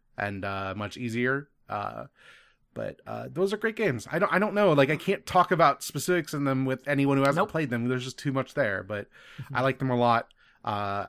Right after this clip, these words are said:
Speaker 1: I, I'm going back to the expansions very soon after I finish the game I'm currently playing. So I, I need to get it off my hard drive 'cause it's fucking eight, like, sixty gigabytes of bullshit that's just filling up my hard drive. Thanks,
Speaker 2: Uh, I
Speaker 1: Jackson.
Speaker 2: apologize for ruining your life.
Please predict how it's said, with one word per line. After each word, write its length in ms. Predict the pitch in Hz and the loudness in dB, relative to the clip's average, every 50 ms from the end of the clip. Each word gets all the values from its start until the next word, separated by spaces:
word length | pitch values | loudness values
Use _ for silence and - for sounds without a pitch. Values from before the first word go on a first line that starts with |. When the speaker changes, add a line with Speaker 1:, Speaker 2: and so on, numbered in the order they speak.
| - - | -6 -4
Speaker 1:
I, 200 | 117 120 117 123 | -4 -2 -2 -2
I'm 180 | 113 113 120 110 | -2 -2 -2 0
going 240 | 117 120 117 113 | 0 0 0 0
back 240 | 107 113 110 107 - | 0 0 0 0 -4
to 100 | - - | -10 -8
the 440 | 101 110 104 104 104 104 101 101 - - | -6 -4 -2 -2 -2 -2 -4 -6 -8 -12
expansions 600 | - - - - - 104 104 92 - 110 104 92 | -14 -14 -12 -8 -8 -8 -6 -8 -8 -10 -10 -8
very 200 | 95 107 101 101 | -6 -6 -6 -6
soon 380 | 98 - - 107 98 98 98 98 | -8 -8 -8 -8 -8 -8 -8 -8
after 220 | 98 92 - 104 | -8 -8 -6 -8
I 60 | 101 92 | -8 -8
finish 280 | - 98 101 98 - | -8 -8 -8 -8 -10
the 60 | - 95 | -12 -10
game 240 | 104 98 98 98 | -8 -8 -8 -8
I'm 80 | 98 98 | -10 -10
currently 300 | - - 110 - - 117 | -10 -10 -10 -10 -10 -12
playing. 440 | - - 107 - - 50 - 131 131 | -10 -8 -8 -8 -8 -10 -10 -12 -14
So 360 | - - - - - - 113 - _ _ _ _ _ _ _ _ _ _ _ _ - | -12 -12 -12 -12 -12 -14 -18 -20 _ _ _ _ _ _ _ _ _ _ _ _ -4
I, 220 | 104 98 104 - - | -4 -4 -4 -2 -2
I 60 | 117 | 0
need 140 | 123 135 131 | 2 2 2
to 80 | 127 | 4
get 80 | 120 135 | 4 4
it 60 | 127 | 6
off 160 | 123 117 - | 6 4 2
my 80 | 127 104 | -2 -4
hard 200 | 87 113 117 101 | -2 -2 -2 -2
drive 280 | - 101 92 92 - - | -2 -2 -2 -2 -4 -6
'cause 160 | - 101 98 | -8 -8 -8
it's 180 | 98 - - | -12 -14 -8
fucking 360 | - - 117 - - 110 110 - | -2 -2 -2 0 -2 -6 -8 -8
eight, 280 | - 123 117 - _ _ - | -10 -10 -10 -10 _ _ -6
like, 220 | 139 120 107 - | -6 -6 -6 -8
sixty 400 | - - - 151 - - 156 147 | -8 -4 -4 -4 -2 0 -2 0
gigabytes 520 | 104 123 131 123 139 135 131 131 123 - 135 | 0 2 2 2 4 6 6 4 4 2 0
of 140 | 113 101 | -4 -2
bullshit 460 | 107 127 127 120 - - 104 90 - _ - _ - - - - - - | 0 0 0 0 0 -2 -4 -4 -6 _ -20 _ -20 -20 -20 -20 -12 -12
that's 120 | 110 - | -10 -8
just 180 | - 113 - - | -8 -10 -10 -2
filling 300 | - 147 143 156 156 170 | 2 4 6 6 6 6
up 200 | 170 - - - _ _ - | 6 4 2 -6 _ _ -6
my 100 | 131 120 | -2 0
hard 180 | 127 127 120 | 2 2 2
drive. 340 | 107 104 90 90 - - - _ _ _ _ _ _ _ _ _ _ _ _ _ _ _ _ _ _ _ _ _ - | 0 -2 -4 -4 -6 -10 -16 _ _ _ _ _ _ _ _ _ _ _ _ _ _ _ _ _ _ _ _ _ -4
Thanks, 200 | - 113 - 131 | -2 0 0 0
Speaker 2:
Uh, 60 | 123 | 0
I 40 | 120 | -2
Speaker 1:
Jackson. 300 | 123 120 135 156 151 139 | -2 -2 -2 -2 -4 -2
Speaker 2:
apologize 640 | - 151 143 143 135 123 127 123 117 120 120 - - | -2 -2 -2 -2 -4 -8 -10 -10 -10 -10 -12 -12 -12
for 120 | - 135 | -10 -10
ruining 300 | 127 117 110 107 110 110 | -10 -10 -10 -10 -12 -12
your 100 | 110 104 | -12 -12
life. 480 | 110 107 113 135 - - - - - | -12 -12 -12 -12 -10 -8 -8 -6 -6